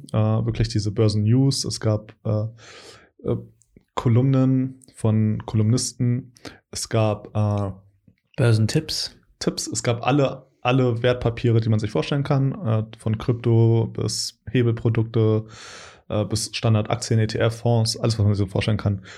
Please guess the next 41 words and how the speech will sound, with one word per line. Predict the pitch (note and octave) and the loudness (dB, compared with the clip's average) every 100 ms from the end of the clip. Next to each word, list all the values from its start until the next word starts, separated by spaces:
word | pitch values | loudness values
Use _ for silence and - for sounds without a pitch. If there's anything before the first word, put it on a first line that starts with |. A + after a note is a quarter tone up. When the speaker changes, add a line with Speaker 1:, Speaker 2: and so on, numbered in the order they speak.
| - - | -14 -4
Speaker 1:
wurde | A2 | 0
da | A2+ | 2
Speaker 2:
Ja. | B2 | 0
Speaker 1:
auch | |
abgebildet | - - A2+ A#2 A#2 A2+ - - | -2 -2 0 4 4 2 -6 -10
in | A2 | -6
verschiedenen | A2 G#2+ A2 G2+ G2+ F#2 F#2 | -2 0 0 0 -2 -4 -6
Märkten. | A2 B2 B2 - A#2 | 0 0 0 0 2
Konntest, | A2+ A2+ G#2+ - | 2 2 0 0
also | G#2+ | -4
du | - | -2
konntest | A2 - | -4 -2
auch | |
deinen | - G2+ | -4 -2
Markt | G2+ G#2+ | 0 -2
einstellen, | - F#2+ F#2+ | -4 -6 -4
konntest | G2+ F#2+ | -4 -2
sagen, | A2 G2+ | -2 -2
in | |
welcher | G#2 - G#2 | -4 -2 -4
Börse | - A2 A2 G#2+ | -2 2 2 2
du | G#2+ | -2
grad | - G#2+ | -6 -2
sitzt, | A2 G#2+ - | -2 -4 -4
wie | G#2+ | -2
hoch | G#2 | -2
der | G#2 | -6
Kurs | A2 B2 A2+ A2+ | -4 0 0 0
ist, | A2 - | -4 -2
die | A2 | -2
letzten | A2 A2+ - | 0 0 -2
Transaktionen. | A#2 A2 A2 - A2+ A2 | -2 -4 -4 -4 -2 -2
Im | B2+ | -2
Endeffekt, | C#3 D3 | 0 -2
es | - | 0
gab | B2+ A#2 | -2 -2
wirklich | A2 A2+ - | -4 -8 -8
jede | C#3 C#3+ C3+ | 0 0 0
Information, | A2+ A#2+ A2 A#2 A2 A2 A2+ - - - - | -2 0 0 2 0 0 -4 -16 -18 -20 -12
äh, | - A2 G#2+ A2 - | -2 0 0 -2 -6
wurde | A2 A2 | 0 2